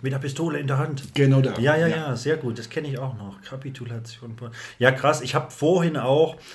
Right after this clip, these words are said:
Speaker 1: das mache ich seit neuestem übrigens, äh, hier, Gruß geht raus an alle Gäste, die mir bisher immer mal eine Frage zurückgeworfen haben und ich dann nicht vorbereitet war. Mittlerweile, wenn ich mir Fragen notiere, denke ich schon drüber nach, was antworte ich, wenn mir die Frage zurückgestellt wird.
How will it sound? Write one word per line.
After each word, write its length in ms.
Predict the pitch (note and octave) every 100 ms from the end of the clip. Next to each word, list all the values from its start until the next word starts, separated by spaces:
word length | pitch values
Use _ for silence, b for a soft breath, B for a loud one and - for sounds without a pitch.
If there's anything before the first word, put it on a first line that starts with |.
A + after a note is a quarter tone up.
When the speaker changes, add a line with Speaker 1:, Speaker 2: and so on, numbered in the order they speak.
| B
Speaker 1:
das 140 | - B2
mache 180 | C#3
ich 80 | C#3+
seit 220 | C3+ A#2
neuestem 420 | A2+ A#2+ B2+ - C#3
übrigens, 440 | C3 C3+ C3+ B2+
äh, 260 | C#3+ G#2+ G#2+
hier, 160 | B2+
Gruß 320 | A2 - C#3+ -
geht 160 | B2
raus 220 | A2 C3+
an 80 | B2+
alle 240 | G#2+ C3 A#2+
Gäste, 600 | B2 C#3 - B2+ B2 C3 B B _
die 80 | A#2+
mir 160 | A#2 A2+
bisher 400 | B2+ - B2+ B2
immer 160 | C3+
mal 80 | A#2
eine 120 | A2+
Frage 380 | A2 A#2 C3+ C3+
zurückgeworfen 840 | - B2+ E3+ D#3+ A2+ A2+ A2+ A#2
haben 280 | A2 A#2+ C3
und 100 | A2+
ich 140 | C#3+
dann 140 | - A2+
nicht 180 | A#2 A#2
vorbereitet 580 | D3 B2+ G#2+ G#2+ A2
war. 160 | A#2 G#2+
Mittlerweile, 600 | B2+ D3 C#3+ A#2 C#3 D3
wenn 80 | B2
ich 100 | A#2
mir 80 | B2
Fragen 380 | - C3 C#3+ C3+
notiere, 360 | A#2 - C#3
denke 380 | C3 B2 D#3+ E3
ich 220 | C#3+ C#3
schon 180 | - C3+
drüber 300 | C3 B2 A#2
nach, 340 | A2+ C#3 C3+
was 220 | A#2+ C3 -
antworte 480 | C3 C3+ B2+ A#2+
ich, 240 | C3 C#3+ C#3
wenn 100 | A#2+
mir 100 | A#2+
die 80 | A#2
Frage 360 | A#2+ A#2+ B2+
zurückgestellt 800 | A2+ A#2 C3+ C3+ - - G2 F#2+
wird. 200 | G2+ F#2+